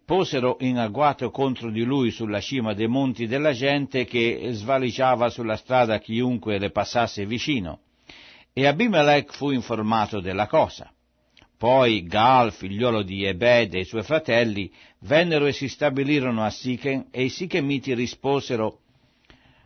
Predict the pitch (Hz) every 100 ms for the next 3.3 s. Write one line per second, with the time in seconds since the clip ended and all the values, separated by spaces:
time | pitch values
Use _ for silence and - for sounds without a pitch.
0 | _ _ 147 147 127 127 131 113 117 131
1 | 139 117 - 117 107 107 123 120 - _
2 | _ _ _ _ _ 143 170 165 - 247
3 | 139 92